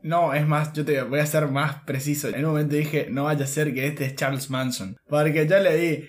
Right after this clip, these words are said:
con la vara, con el pelo largo, castaño, y dije, "Ya está, eh,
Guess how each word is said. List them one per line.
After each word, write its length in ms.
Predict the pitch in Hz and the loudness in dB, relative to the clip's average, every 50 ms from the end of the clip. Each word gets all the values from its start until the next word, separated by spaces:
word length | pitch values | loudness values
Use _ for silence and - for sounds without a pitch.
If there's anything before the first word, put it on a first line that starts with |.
| - _ _ | -18 _ _
con 220 | - 156 156 165 170 | -2 0 0 2 2
la 160 | 175 165 160 | 2 4 4
vara, 480 | 165 170 180 175 165 143 135 127 117 - - _ _ | 4 4 4 4 4 2 0 -2 -4 -8 -16 _ _
con 240 | _ - 160 170 170 | _ 0 0 0 0
el 120 | 170 165 | 0 0
pelo 200 | 165 190 208 202 | 0 2 4 4
largo, 640 | 185 180 185 196 202 202 196 185 165 147 135 - - | 4 4 4 2 2 2 2 2 2 2 -2 -4 -6
castaño, 540 | - 147 147 147 - 180 196 214 208 190 156 | -8 -8 -8 -2 0 0 2 2 0 0 -2
y 120 | 143 147 | -2 -2
dije, 340 | 165 170 - 170 143 117 - - | -4 -4 -6 -6 -6 -6 -6 -8
"Ya 80 | 123 | -10
está, 400 | 117 - - 139 131 113 104 104 | -12 -8 -6 -6 -4 -4 -6 -10
eh, 140 | 117 120 - | -12 -14 -16